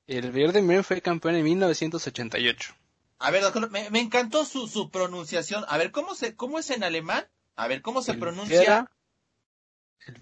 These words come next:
Speaker 2: A ver, ¿cómo
Speaker 1: Werder
Speaker 2: ver otra
Speaker 1: Bremen.
Speaker 2: vez?
Speaker 1: Werder Bremen.
Speaker 2: Ah, caray, doctor.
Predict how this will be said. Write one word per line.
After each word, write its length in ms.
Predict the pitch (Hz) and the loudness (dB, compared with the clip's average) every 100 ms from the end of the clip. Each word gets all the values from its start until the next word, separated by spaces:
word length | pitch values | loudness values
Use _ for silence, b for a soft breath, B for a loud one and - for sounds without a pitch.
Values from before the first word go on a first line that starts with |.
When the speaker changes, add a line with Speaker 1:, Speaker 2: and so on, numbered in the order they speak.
| - | -4
Speaker 2:
A 80 | - | 4
ver, 140 | - 151 | 4 4
¿cómo 240 | 165 151 | 4 4
Speaker 1:
Werder 160 | 151 143 | 2 2
Speaker 2:
ver 80 | 139 | 2
otra 120 | 110 | 2
Speaker 1:
Bremen. 20 | |
Speaker 2:
vez? 240 | 214 - _ _ _ _ _ _ _ - 113 135 | -2 -6 _ _ _ _ _ _ _ -20 -4 4
Speaker 1:
Werder 380 | 143 165 190 | 4 4 0
Bremen. 580 | 175 139 131 139 127 107 - - _ _ _ _ _ _ _ - | -4 -10 -4 -2 -2 -4 -8 -20 _ _ _ _ _ _ _ -8
Speaker 2:
Ah, 160 | 127 | -8
caray, 260 | 120 123 127 | -4 -2 -2
doctor. 340 | 117 113 113 | -4 -6 -8